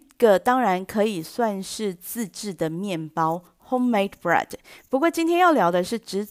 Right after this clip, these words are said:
准备生面团哦，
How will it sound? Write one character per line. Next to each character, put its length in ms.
准 420
备 180
生 380
面 480
团 480
哦， 240